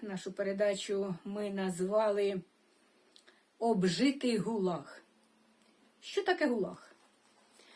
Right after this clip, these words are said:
Не всі, можливо, вас, з вас знають, особливо з молодшого покоління.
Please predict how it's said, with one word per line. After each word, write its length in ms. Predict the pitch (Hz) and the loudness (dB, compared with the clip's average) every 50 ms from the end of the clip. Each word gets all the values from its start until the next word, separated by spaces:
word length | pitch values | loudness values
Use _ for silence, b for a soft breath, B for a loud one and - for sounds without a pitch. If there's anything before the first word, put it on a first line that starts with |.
| B B B B _ _ _ - | B B B B _ _ _ 0
Не 100 | 453 403 | 2 2
всі, 180 | 349 - - 233 | 2 2 0 -2
можливо, 320 | 220 208 196 220 214 208 | -2 -2 0 2 2 2
вас, 340 | 202 202 202 190 - - - - _ _ _ _ _ _ _ _ _ _ _ | 2 2 0 0 -2 -8 -12 -16 _ _ _ _ _ _ _ _ _ _ _
з 120 | - 170 180 | -8 -2 2
вас 280 | 208 208 190 - - - | 2 2 2 0 -4 -8
знають, 600 | 196 175 170 202 214 214 202 208 262 302 302 294 | -6 -4 -2 0 2 4 4 4 4 2 0 -2
особливо 600 | 208 185 - 202 190 208 226 233 233 240 240 - - | -4 -2 -2 -2 0 0 0 0 0 0 0 -2 -6
з 100 | - 196 | -6 -4
молодшого 480 | 214 220 214 202 202 196 - 214 190 | -2 -2 -2 -2 -4 -4 -4 -6 -6
покоління. 580 | 185 196 185 - 190 185 175 165 165 170 185 | -6 -6 -6 -4 -4 -2 -2 -2 -4 -4 -8